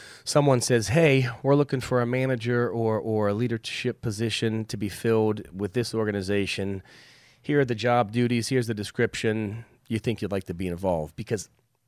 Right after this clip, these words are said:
that still allows me to be around people, and that's what I enjoy.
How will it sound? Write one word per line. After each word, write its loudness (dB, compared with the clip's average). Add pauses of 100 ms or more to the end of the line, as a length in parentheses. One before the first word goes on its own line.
(120)
that 2
still 0
allows -2
me -6
to -6
be -8
around -10
people, -14 (280)
and -10
that's -4
what -10
I -8
enjoy. -14